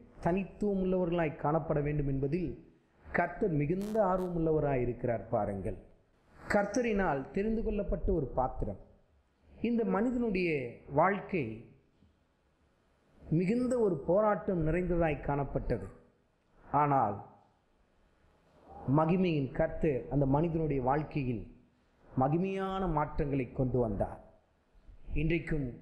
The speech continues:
கர்த்தரால் தெரிந்து கொள்ளப்பட்ட தேவ ஜனமே, இன்றைக்கும் உங்கள் வாழ்க்கையில் நீங்கள் பலதரப்பட்ட காரியங்களில் கடந்து போகலாம். இப்படி கடந்து போகும் பொழுது எத்தனையோ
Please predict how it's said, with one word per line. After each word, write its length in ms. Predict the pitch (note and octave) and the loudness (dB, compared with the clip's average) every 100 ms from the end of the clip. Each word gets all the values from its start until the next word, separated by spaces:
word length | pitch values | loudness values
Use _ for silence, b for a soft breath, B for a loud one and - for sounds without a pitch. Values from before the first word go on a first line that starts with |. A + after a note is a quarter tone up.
| - - | -18 -8
கர்த்தரால் 520 | - D#3+ - E3+ D3+ - | 0 0 2 2 2 2
தெரிந்து 240 | D#3+ E3+ | 0 0
கொள்ளப்பட்ட 480 | E3 D#3 D3+ D3 C#3+ | 0 0 -2 -2 -2
தேவ 160 | C#3+ D#3+ | 0 2
ஜனமே, 400 | C#3 D#3+ F3+ F#3+ G3+ - - _ _ _ - | 2 0 0 -2 -4 -10 -20 _ _ _ -12
இன்றைக்கும் 600 | - D3+ F3 F3+ F3 E3 | -2 0 2 0 0 0
உங்கள் 320 | F#3 G3+ F3+ | 2 2 2
வாழ்க்கையில் 500 | D#3 D#3+ - F3 D3 | 2 0 -2 -2 0
நீங்கள் 260 | C#3+ C3 B2 | 0 0 0
பலதரப்பட்ட 720 | C3+ D3 E3 E3+ F#3 - F#3+ | 2 2 2 0 -2 -2 -4
காரியங்களில் 600 | - D#3+ D#3 D3 C#3 C3 | 0 -2 0 -2 -2 -2
கடந்து 360 | - C#3+ D#3 D#3 | -2 0 0 -2
போகலாம். 460 | - A#2+ A#2+ F#2+ - - - - _ _ _ _ _ _ | -2 0 0 -2 -6 -18 -20 -20 _ _ _ _ _ _
இப்படி 380 | - - A3+ G3 D#3+ | -12 -4 -2 -2 0
கடந்து 400 | - A3 C4+ A#3+ | 2 4 4 2
போகும் 360 | - G3+ G3+ E3+ | 0 0 2 2
பொழுது 300 | F3 F3 F3+ B2+ D3 - - _ _ | 2 2 0 -2 -4 -10 -20 _ _
எத்தனையோ 640 | - C3+ D3+ - G#3 A3 | -2 0 0 -2 0 0